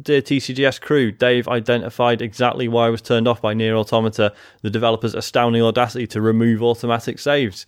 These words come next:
Uh, can you think of any games that have made unnecessary design choices, i e wonky button mapping, prolonged enemy waves, et cetera, which have turned you away from completing them?"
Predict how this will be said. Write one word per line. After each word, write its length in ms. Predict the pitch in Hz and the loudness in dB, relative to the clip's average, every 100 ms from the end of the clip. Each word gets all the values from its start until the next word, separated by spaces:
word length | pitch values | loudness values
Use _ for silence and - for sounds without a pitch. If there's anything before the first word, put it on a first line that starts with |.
| _ - _ - | _ -20 _ -4
Uh, 140 | 110 107 | -2 0
can 120 | 135 | -2
you 60 | |
think 200 | 127 151 | -2 -4
of 80 | 117 | -4
any 180 | 139 160 | -2 -2
games 380 | 127 117 113 104 | 0 0 0 -4
that 60 | |
have 100 | 107 | -4
made 180 | 107 107 | -2 -2
unnecessary 560 | 104 113 117 107 117 107 | -2 -2 -4 -4 -2 -2
design 380 | 107 120 123 117 | 0 2 2 2
choices, 500 | 107 104 - 120 113 | 0 -2 -2 -4 -2
i 160 | 107 104 | -2 -2
e 100 | 101 | 0
wonky 400 | 117 113 110 98 | -2 -2 -4 0
button 260 | 107 104 | 0 0
mapping, 400 | 104 104 - 101 | -2 -4 -4 -6
prolonged 400 | 101 107 107 104 | -6 -4 -4 -2
enemy 300 | 104 104 98 | -2 -4 -4
waves, 320 | 95 95 95 | -4 -4 -4
et 100 | 95 | -8
cetera, 400 | - 98 - 101 - - - | -4 -4 -2 -2 -2 -12 -4
which 160 | - 101 | 0 0
have 100 | 95 | 0
turned 320 | - 123 117 | 0 0 2
you 60 | 117 | 2
away 180 | 104 104 | 2 0
from 220 | 110 107 | -2 -6
completing 500 | 110 - 117 110 104 | -6 0 0 0 -2
them?" 160 | 90 | -8